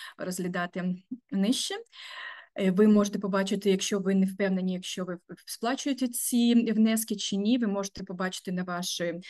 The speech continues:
довідц-, довідці про вашу заробітну плату, якщо ви отримуєте її, чи запитати вашого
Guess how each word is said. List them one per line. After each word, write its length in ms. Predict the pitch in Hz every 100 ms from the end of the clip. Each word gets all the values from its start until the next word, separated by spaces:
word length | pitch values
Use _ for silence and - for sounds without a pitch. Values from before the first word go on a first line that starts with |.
| - -
довідц-, 460 | 185 220 277 - -
довідці 680 | 190 196 208 262 - - 294
про 360 | - 262 254
вашу 320 | 240 247 - 233
заробітну 440 | 240 233 240 240
плату, 480 | 247 240 - 269 285 _ _
якщо 320 | 180 175 190
ви 200 | 170 175 - 180
отримуєте 560 | 185 180 175 170 180
її, 260 | 175 180 175
чи 220 | - 185
запитати 480 | 190 190 175 156 185
вашого 500 | 170 - 180 175